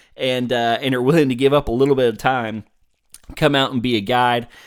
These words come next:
Um, one thing that they really harped on this year, because it is getting bigger,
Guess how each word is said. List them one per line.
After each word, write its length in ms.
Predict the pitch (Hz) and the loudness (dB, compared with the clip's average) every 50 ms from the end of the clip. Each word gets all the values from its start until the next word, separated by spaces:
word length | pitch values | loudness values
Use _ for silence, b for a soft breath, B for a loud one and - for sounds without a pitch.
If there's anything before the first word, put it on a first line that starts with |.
| B B B B | B B B B
Um, 440 | 135 123 123 120 113 113 113 113 - | -4 -4 -2 -2 -4 -4 -6 -6 -2
one 220 | 131 156 175 175 | 0 0 0 0
thing 180 | - 175 165 151 | -2 -2 -2 -2
that 80 | 123 | -2
they 140 | - 127 120 | -2 -2 -2
really 320 | 123 123 139 160 160 147 139 | -2 0 0 2 2 2 2
harped 280 | 135 143 143 143 - 143 | 2 0 0 0 0 -2
on 200 | 127 113 107 101 | -2 -2 -2 -2
this 260 | 120 131 127 - - | -2 -2 -2 -2 -4
year, 140 | 113 110 110 | -4 -6 -6
because 380 | 104 110 - - 151 139 135 | -6 -8 -4 -2 -2 0 0
it 120 | 135 113 110 | -2 -2 -2
is 160 | 120 135 131 | -2 -4 -4
getting 280 | - 143 135 123 110 | -4 -4 -4 -4 -2
bigger, 460 | 92 117 113 127 117 107 107 107 104 | -2 -2 -2 -2 -2 -6 -8 -10 -10